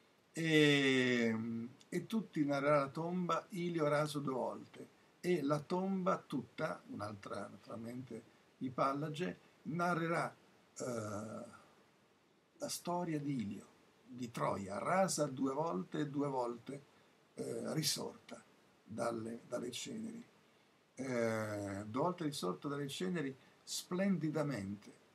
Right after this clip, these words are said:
su quelle vie, su, su quelle vie mute, diventate oramai silenziose, per far più bello l'ultimo trofeo ai, ai fatati, cioè per rendere più bella la vittoria finale a,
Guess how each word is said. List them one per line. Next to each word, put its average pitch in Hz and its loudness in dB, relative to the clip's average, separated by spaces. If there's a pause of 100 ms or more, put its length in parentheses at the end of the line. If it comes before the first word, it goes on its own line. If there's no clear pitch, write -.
(600)
su - -6
quelle 160 2
vie, 165 6 (460)
su, - -4
su - -8
quelle 156 0
vie 160 4 (720)
mute, 131 2
diventate 123 0
oramai 127 -2
silenziose, 120 -6 (440)
per 170 -2
far 180 2
più 185 -2
bello 123 2
l'ultimo 135 0
trofeo 117 -4 (120)
ai, 107 -2 (920)
ai 127 -4
fatati, 113 -4
cioè 151 -8
per 147 0 (260)
rendere 147 0
più 147 0
bella 160 2
la 143 0
vittoria 139 2
finale 117 -2
a, 107 -2